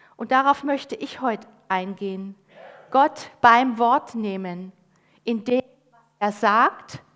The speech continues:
aber auch in dem, was er schon gesagt hat. Wie wir vorhin auch gesungen haben, es geht um Jesus,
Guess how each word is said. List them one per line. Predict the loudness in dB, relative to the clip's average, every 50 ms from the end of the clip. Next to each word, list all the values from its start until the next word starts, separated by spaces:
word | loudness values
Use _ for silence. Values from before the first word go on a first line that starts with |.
| _ _ _ _ _ _ _ _ _ _
aber | 0 4 4 4 6 6
auch | 4 4 4
in | 0 -6 -6 -2
dem, | 0 0 0 0
was | -2 -4 -6
er | -6 -12
schon | -14 _ _ _ -16
gesagt | -16 -10 0 2 2 2 2 -2 -12 -8
hat. | -6 -6 -6 -6 -12 -18 -20 _ _ _ _ _ _ _ _ _ _ _ _ _ _ _ _ _ _ _ _ _ _ _ _ _ _ _ _ _ _
Wie | _ -6 0
wir | 0 0
vorhin | 0 0 -2 -2 -2 -2 -4 _
auch | _ -12
gesungen | -10 -10 -6 -4 -4 -2 -2 -2
haben, | -2 -4 -4 -4
es | -6 -8 -10 -10 -8
geht | -6 -6 -6 -6 -6
um | -8 -8 -6
Jesus, | -4 -4 -4 -4 -4 -6 -12 -12 -12 -16 -18 -18 -18 -18 -20